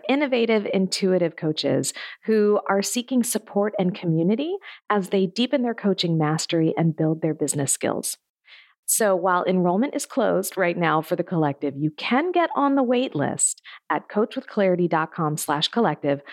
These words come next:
So you will be the first to know when we reopen enrollment, hopefully later this fall. But one of the things I did after this launch was reach out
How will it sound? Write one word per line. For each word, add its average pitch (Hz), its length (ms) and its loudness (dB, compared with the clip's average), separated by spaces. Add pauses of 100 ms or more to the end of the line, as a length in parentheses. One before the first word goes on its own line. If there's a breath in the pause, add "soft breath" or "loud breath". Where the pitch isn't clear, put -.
(100)
So 208 140 0
you 202 300 2
will 302 140 2
be 262 160 0
the 240 100 -2
first 190 420 -2
to 202 100 -2
know 160 420 2 (220 loud breath)
when 190 400 2
we 240 160 2
reopen 180 640 2
enrollment, 147 540 2
hopefully 202 520 0
later 160 300 2
this 147 200 -2
fall. - 360 -8 (460 loud breath)
But 240 180 0
one 339 180 2
of 508 80 -8
the 359 80 4
things 226 240 0
I 180 140 2
did 151 400 0
after 160 320 -2
this 180 220 0
launch 151 520 -2 (240 soft breath)
was 277 180 2
reach 285 480 -2
out 160 300 0